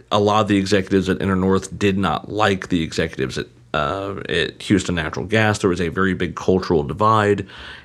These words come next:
and there was a lot of animosity over the fact that even though they acquired Houston Natural Gas, some of these people were given leadership roles. So Ken Lay was C O O of the company, and they felt like he shouldn't be given the second chair because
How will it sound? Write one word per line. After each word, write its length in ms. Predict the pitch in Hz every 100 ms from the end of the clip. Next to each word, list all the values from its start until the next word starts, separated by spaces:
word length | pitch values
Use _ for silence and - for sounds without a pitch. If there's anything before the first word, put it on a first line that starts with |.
| -
and 220 | 107 107
there 80 | 107
was 120 | 101
a 40 | 95
lot 220 | 90 92
of 80 | -
animosity 720 | 87 85 117 143 131 101 92
over 120 | 90
the 80 | 85
fact 300 | 87 92 -
that 80 | 95
even 180 | 92
though 100 | 87
they 160 | 76 69
acquired 640 | 60 - - 107 107 82
Houston 360 | - 73 - 67
Natural 300 | 62 - 78
Gas, 380 | 67 60 92 - - - - -
some 260 | - 104 101
of 60 |
these 180 | 95 98
people 300 | - 90 95
were 120 | 90
given 300 | 90 87 90
leadership 440 | 78 76 - 82 -
roles. 340 | 165 - -
So 100 | 82 - -
Ken 260 | - 87 78
Lay 180 | 78
was 280 | 92 87 - - -
C 500 | - - - 82 80 -
O 180 | 85 -
O 220 | 120 143
of 100 | -
the 80 | -
company, 380 | 90 67 92 95
and 100 | 80
they 120 | 80
felt 240 | 80 67
like 180 | 65 87
he 120 | 98
shouldn't 320 | 92 95 -
be 80 | 87
given 300 | 82 87 80
the 60 | -
second 380 | - 64 67 -
chair 380 | 90 71 85 - - - - -
because 440 | 90 90 82 -